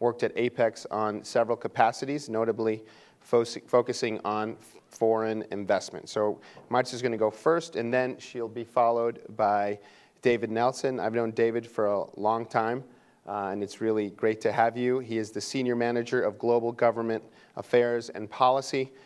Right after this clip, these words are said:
for the Americas at General Electric and former ambassador to Uruguay. Um, we're gonna start off with, with you, Marcia. After, uh, they give their presentations, I'm gonna kick it off with some questions,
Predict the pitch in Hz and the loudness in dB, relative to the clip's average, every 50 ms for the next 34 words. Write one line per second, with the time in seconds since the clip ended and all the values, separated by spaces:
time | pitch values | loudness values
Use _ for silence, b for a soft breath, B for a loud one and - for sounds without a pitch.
0 | B B B B B - - - - 120 117 117 113 117 - 110 120 110 113 117 | B B B B B -20 -10 -4 0 2 4 4 4 2 0 -2 -4 -2 0 0
1 | 117 117 113 - 117 107 107 - - 107 - 107 110 117 110 110 110 107 101 107 | 0 0 2 0 -2 -2 0 0 -2 -2 -2 0 -2 -2 0 0 0 -2 2 2
2 | 120 131 127 - - 135 127 - - - 104 107 107 107 107 101 101 - - 120 | 2 2 2 0 -2 -2 -2 -2 -4 -4 -4 -2 -2 -2 -4 -4 -4 -2 0 0
3 | 117 113 113 107 101 104 107 110 - - - 104 101 95 - - 104 101 107 104 | 0 0 -2 -2 0 0 0 0 -2 -4 -6 -8 -8 -8 -8 -10 -8 -6 -4 -2
4 | 104 98 92 98 90 90 87 87 B B B B B B B B - 110 113 110 | -2 -2 -4 -4 -4 -4 -6 -8 B B B B B B B B 2 4 4 4
5 | 110 107 107 104 - - - 120 113 117 110 - - 127 117 117 120 117 117 120 | 4 2 0 -4 -6 -6 -4 -4 -4 -4 -6 -2 0 0 0 2 0 0 -2 -4
6 | - - _ _ _ _ - 110 113 113 113 110 113 - - 110 110 110 - - | -6 -14 _ _ _ _ -6 -2 0 0 0 -2 -6 -10 -6 -4 -4 -4 -4 -4
7 | 127 127 123 123 120 120 123 - - 131 123 123 123 - - - - 139 160 160 | -6 -6 -2 -2 -2 -2 -4 -4 -4 -2 0 0 0 -2 -6 -4 -2 -2 -2 -2
8 | - - 156 143 139 123 - b b b b b b b _ - 110 110 107 - | -2 -2 -2 0 0 -2 -6 b b b b b b b _ -4 -2 0 0 -2
9 | 95 120 127 123 123 135 117 120 127 120 - - 120 117 117 110 - 123 113 117 | -2 -2 -2 -2 -2 -4 -2 0 0 0 0 0 -2 -2 -6 -4 -4 -2 -2 -2
10 | 113 - - 120 113 113 - 110 113 113 113 110 - - 123 117 117 113 113 110 | -4 -6 -6 -6 -6 -6 -4 -4 -4 -4 -8 -8 -10 -8 -8 -2 0 0 0 0
11 | 107 - 110 - - 113 113 - - 123 117 - - - 143 160 175 - | 0 -4 -8 -10 -10 -12 -8 -2 0 0 0 0 -4 -6 -8 -8 -8 -14